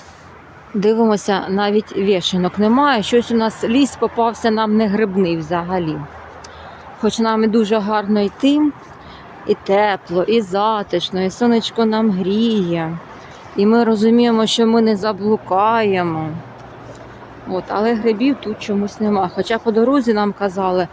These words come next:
в автобусі пасажири, що в Бабаївському лісі три дні назад знайшли грузді, білі гриби. Можливо, це ще якийсь інший є ліс Бабаївський,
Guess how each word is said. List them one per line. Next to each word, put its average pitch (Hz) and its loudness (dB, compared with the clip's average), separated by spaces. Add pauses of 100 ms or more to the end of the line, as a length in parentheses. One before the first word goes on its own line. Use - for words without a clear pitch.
(320)
в 185 -4
автобусі 190 0 (360)
пасажири, 214 0
що 208 0
в 190 -4
Бабаївському 220 0
лісі 196 0
три 262 2
дні 233 4
назад 190 -2
знайшли 196 0
грузді, 214 -2 (120)
білі 233 2
гриби. 180 -4 (340)
Можливо, 226 2
це 220 -2
ще 226 -4
якийсь 226 0
інший 240 2
є 202 2
ліс 180 -2
Бабаївський, 175 -4